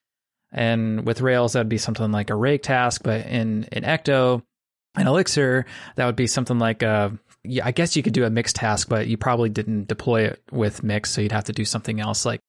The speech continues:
there's this, this module called release task setter that's more, you know, prevalent now.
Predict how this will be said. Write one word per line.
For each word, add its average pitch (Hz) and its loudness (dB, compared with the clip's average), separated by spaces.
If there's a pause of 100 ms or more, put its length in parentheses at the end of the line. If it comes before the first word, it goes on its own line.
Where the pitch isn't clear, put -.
(280)
there's 110 2
this, - 0
this 123 -2
module 107 0
called 107 -2
release 113 2
task 104 -2
setter 104 0 (320)
that's - -8
more, 110 0 (200)
you 123 0
know, 107 -4 (260)
prevalent 113 -2
now. 104 -2